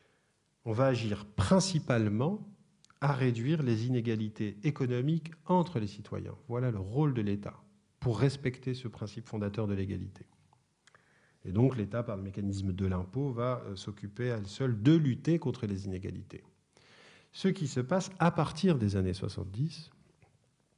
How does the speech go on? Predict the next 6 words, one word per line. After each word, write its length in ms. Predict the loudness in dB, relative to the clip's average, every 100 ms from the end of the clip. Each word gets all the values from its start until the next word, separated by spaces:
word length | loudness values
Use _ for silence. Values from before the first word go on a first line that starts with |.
| _ _ _ -20 _
on 160 | 4 6
assiste 600 | 4 2 0 0 -2 -14 -2
à 300 | 0 0 -2 -16 -20 -20 _ 0
l'affaiblissement 800 | 2 4 6 6 6 0 2 2
de 60 |
l'État-providence. 920 | 4 2 0 -2 -4 -4 -6 -10 -20